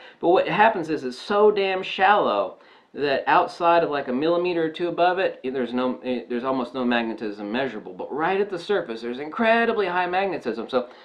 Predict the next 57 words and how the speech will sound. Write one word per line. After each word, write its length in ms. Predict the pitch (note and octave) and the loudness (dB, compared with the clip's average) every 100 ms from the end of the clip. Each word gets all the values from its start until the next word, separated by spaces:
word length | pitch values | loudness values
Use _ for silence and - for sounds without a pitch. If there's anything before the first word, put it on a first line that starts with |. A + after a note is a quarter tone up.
| - | -18
the 80 | - | -4
nature 280 | D3+ G3+ G#3+ | -2 0 0
of 60 | G3+ | 0
the 60 | |
beast 300 | F3 F#3 E3 | 0 -2 -2
is, 240 | E3+ D#3+ C#3 | -2 -2 -6
is 80 | |
that 100 | C3 | -4
if 120 | C3+ C3 | -4 -4
you 60 | |
buy 180 | B2 C#3 | -2 -2
the 80 | C3 | -2
super 320 | - G#3+ F#3 | -2 -4 -4
powerful 440 | F3+ A3+ B3 - | 4 8 8 4
magnets, 380 | C#3+ B2+ C3 B2+ | 0 2 2 -2
you 80 | C3+ | -4
think, 160 | C3 B2+ | -4 0
"Well, 240 | C#3+ C3 - - - | 0 -2 -10 -20 -10
the 60 | D#3+ | 4
more 120 | A3+ | 4
powerful 360 | A#3 A#3+ A#3 G3 | 10 10 10 6
the 60 | |
magnet 360 | G3 G#3+ A3 F#3 | 6 6 6 6
is, 200 | E3+ D#3+ | 6 6
the 80 | E3+ | 2
more 180 | F#3 | 2
the 100 | E3+ | 0
field 320 | E3+ A3+ A3+ D3+ | 2 4 6 6
is." 220 | B2 C3+ | 2 2
It's 100 | B2+ | 4
actually 320 | F3 F3 E3+ | 4 6 -2
the 220 | D3 C3+ | -2 -2
other 240 | D3+ F#3 F3+ | 4 4 6
way 220 | E3+ E3 | 4 4
around. 540 | D3+ D3 D3+ A#2 F2+ - | 4 4 4 2 0 -6
The 60 | B2+ | -2
more 160 | D#3+ | -2
powerful 420 | D#3+ G3 G3+ G3+ | 4 10 10 8
the 60 | D3+ | 0
magnet 400 | D3+ E3+ G#3 G#3 | 2 4 4 2
is, 220 | A3 G#3+ - - _ - | 2 2 -4 -20 _ -6
the 100 | D3+ | -6
smaller 600 | - F3 F3+ G3 G3 C#3 | -4 2 6 8 8 6
the 100 | A#2+ | 2
field 360 | A#2 A2 G2+ | -2 -2 -2
is. 100 | G2 | -4
Well, 140 | B2 D3 | 0 4
how 160 | F#3 | 6
the 100 | F#3+ | 6
hell 180 | F3+ F#3 | 4 4
does 140 | F3+ D#3 | 2 4
that 220 | F#3 F#3 | 4 6
work? 320 | A3+ A3+ - - - | 4 2 -6 -20 -6
It's 160 | D#3+ D#3+ | -4 2
like 220 | G3+ - | 2 0
turning 420 | - A#3 C4+ C4 | 0 2 4 4
up. 300 | A3+ G3+ - | 6 6 2